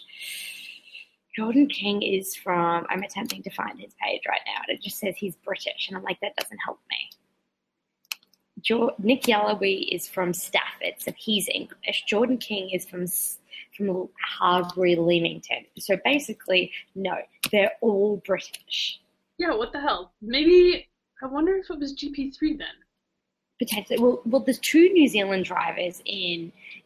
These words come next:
Speaker 1: in G P two. You've got Stanaway, who graduated from G P three, and, and, and Mitch Evans. Um, but everyone else is, none of, none of them are Welsh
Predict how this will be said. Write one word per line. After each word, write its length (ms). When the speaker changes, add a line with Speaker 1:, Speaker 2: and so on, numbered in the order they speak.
Speaker 1:
in 160
G 140
P 160
two. 260
You've 240
got 220
Stanaway, 560
who 100
graduated 580
from 120
G 120
P 220
three, 300
and, 160
and, 100
and 120
Mitch 220
Evans. 600
Um, 500
but 100
everyone 400
else 360
is, 480
none 240
of, 160
none 340
of 120
them 200
are 440
Welsh 500